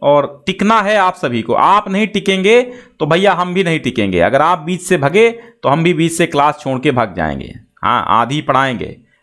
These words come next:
अगर पूरी पढ़ने हैं तो पूरी क्लास में आप सभी लोग एक एक मीनिंग के अर्थ के साथ जुड़े रहिए। तो तुलसीदास जी ने रामचरितमानस में लिखा, तो ये जो प्रसंग है ये भरत की भाई की भक्ति को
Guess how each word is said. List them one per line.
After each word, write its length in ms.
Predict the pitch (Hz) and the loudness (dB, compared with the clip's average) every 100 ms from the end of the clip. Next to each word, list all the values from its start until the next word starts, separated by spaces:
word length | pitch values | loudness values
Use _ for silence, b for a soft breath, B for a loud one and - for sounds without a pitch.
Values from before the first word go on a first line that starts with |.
| _ - | _ -2
अगर 180 | 117 | 0
पूरी 340 | 139 131 147 202 | 0 0 0 2
पढ़ने 320 | 190 185 208 | 0 0 0
हैं 160 | 214 214 | 0 -2
तो 60 | |
पूरी 320 | 202 160 170 | -4 0 0
क्लास 340 | 180 170 156 156 | 2 2 0 0
में 100 | 180 | 0
आप 180 | 165 165 | 0 0
सभी 240 | 147 151 | -2 0
लोग 200 | 160 165 | 0 2
एक 180 | 151 151 | 2 2
एक 120 | 151 | -2
मीनिंग 340 | 135 139 160 156 | -2 0 0 2
के 140 | 156 | 2
अर्थ 220 | 139 139 | 0 -2
के 160 | 131 139 | -6 -2
साथ 260 | 135 151 185 - b b | 0 0 0 -8 b b
जुड़े 240 | 110 123 101 | -2 2 2
रहिए। 320 | 78 78 69 - B B - | 0 -4 -6 -8 B B 0
तो 140 | 208 254 277 - - - | 4 6 4 0 -14 -6
तुलसीदास 580 | 160 165 262 240 226 196 | -4 -2 0 2 2 0
जी 140 | 196 | -2
ने 160 | 208 208 | 0 2
रामचरितमानस 1080 | 170 190 214 208 208 208 120 127 175 180 143 | 2 2 0 -2 -4 -2 0 2 2 -2 -2
में 100 | 117 | 0
लिखा, 360 | 110 - 95 82 - _ _ _ b b - | -2 -6 -8 -8 -12 _ _ _ b b -2
तो 60 | 190 | 2
ये 140 | 277 | 4
जो 120 | 277 | 2
प्रसंग 440 | 285 208 254 302 285 | 0 0 0 0 0
है 240 | 214 220 | 2 2
ये 100 | 247 | 2
भरत 380 | 190 151 185 214 | 0 0 0 -2
की 420 | - 233 254 247 254 B B | 0 0 0 -2 -10 B B
भाई 500 | 107 123 165 196 262 | -4 2 2 2 -2
की 220 | 226 254 247 | -2 0 2
भक्ति 560 | 160 156 - - 269 | 0 -2 -4 0 0
को 300 | 254 220 208 | 2 4 4